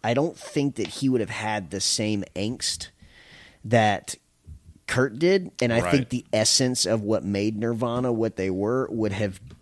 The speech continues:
Speaker 1: not been the same. And so I think that Dave leaving and starting Foo Fighters is the only way that he continues to,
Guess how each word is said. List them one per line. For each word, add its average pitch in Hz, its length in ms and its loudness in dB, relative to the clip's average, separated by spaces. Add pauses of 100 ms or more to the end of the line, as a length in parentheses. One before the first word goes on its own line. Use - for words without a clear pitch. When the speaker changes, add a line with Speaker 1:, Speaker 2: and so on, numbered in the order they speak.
Speaker 1:
not 110 400 0
been 110 180 0
the 110 80 0
same. 110 440 0 (640)
And 123 140 4
so 123 140 6
I 117 100 4
think 147 320 2
that 113 260 2 (960)
Dave 123 340 6
leaving 117 400 2
and 98 80 -2
starting 101 320 0
Foo 131 200 0
Fighters 104 400 0
is 104 180 0
the 110 240 0
only 117 480 4
way 92 500 0
that 98 180 -2
he 110 180 -2
continues 101 800 -2 (720)
to, 113 220 2